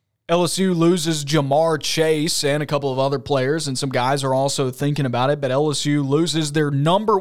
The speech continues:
their only target. I shouldn't say their number one. He was their number one, but he's also their only target on offense. Obviously, they've recruited pretty well, especially at running back. John Emery coming in. He was a highly touted recruit at the running back position a couple of years ago. But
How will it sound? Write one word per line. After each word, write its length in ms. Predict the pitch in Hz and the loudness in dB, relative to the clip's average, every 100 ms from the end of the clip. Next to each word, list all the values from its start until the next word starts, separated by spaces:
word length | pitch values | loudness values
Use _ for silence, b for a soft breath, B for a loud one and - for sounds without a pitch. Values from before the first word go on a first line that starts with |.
| 170 | 2
their 160 | 214 | 2
only 240 | 208 196 151 | 4 2 0
target. 320 | 147 120 117 | 0 0 0
I 80 | 131 | 0
shouldn't 220 | 170 160 | 0 2
say 120 | 156 | 2
their 140 | 147 139 | 2 0
number 200 | 135 127 | -2 -2
one. 200 | 123 135 | -2 0
He 120 | 160 | 2
was 220 | 165 156 | 2 2
their 120 | 139 | 0
number 220 | 131 123 117 | 0 0 0
one, 220 | 117 123 | -2 -2
but 120 | 127 | -2
he's 140 | 127 | 0
also 340 | 151 160 151 131 B B | 2 2 2 -2 B B
their 320 | 151 185 208 185 | -2 0 2 2
only 400 | 196 196 180 143 | 2 2 0 0
target 540 | 156 147 127 131 - B B B | 0 0 0 -4 -4 B B B
on 240 | 143 143 131 | 0 2 2
offense. 560 | 131 131 143 143 147 | 2 2 0 0 2
Obviously, 360 | 143 156 156 156 | 0 0 -2 -2
they've 240 | 143 147 | -2 0
recruited 540 | 151 160 240 247 220 - | -2 -2 0 0 0 0
pretty 200 | 180 170 | 0 0
well, 320 | 143 156 165 | 2 2 2
especially 440 | - 156 160 180 | 0 -2 0 -2
at 60 | 151 | 0
running 240 | 143 143 | 0 0
back. 300 | 143 147 147 | 2 0 0
John 280 | 139 135 139 | -2 0 2
Emery 320 | 147 147 151 | 0 -2 -4
coming 380 | 139 143 147 143 | -2 -2 -2 0
in. 160 | 143 147 | 0 0
He 100 | 147 | 0
was 120 | 139 | 0
a 80 | 131 | 0
highly 280 | 143 143 | 0 0
touted 380 | 135 139 135 131 | 0 -2 -2 -4
recruit 340 | 131 - 147 143 | -6 -2 0 0
at 100 | 135 | 0
the 80 | |
running 220 | 131 135 131 | -2 -2 -2
back 240 | 131 131 | -2 -2
position 400 | 143 131 139 147 | -6 -6 -4 -6
a 60 | 127 | -2
couple 260 | 139 139 | -2 0
of 60 | 127 | -2
years 240 | 139 139 | -2 -4
ago. 260 | 143 147 151 | 0 0 0
But 260 | 139 117 | 0 -4